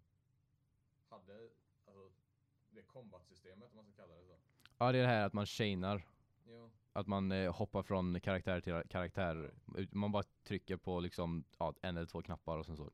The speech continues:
Speaker 1: Jo, det är liksom
Speaker 2: Ja.
Speaker 1: chaina så typ, eller count-, counter då.
Speaker 2: Mm.
Speaker 1: Eller,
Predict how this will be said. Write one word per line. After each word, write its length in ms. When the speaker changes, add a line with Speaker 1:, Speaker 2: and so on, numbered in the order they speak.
Speaker 1:
Jo, 280
det 80
är 40
liksom 480
Speaker 2:
Ja. 180
Speaker 1:
chaina 360
så 180
typ, 320
eller 240
count-, 400
counter 340
då. 160
Speaker 2:
Mm. 240
Speaker 1:
Eller, 560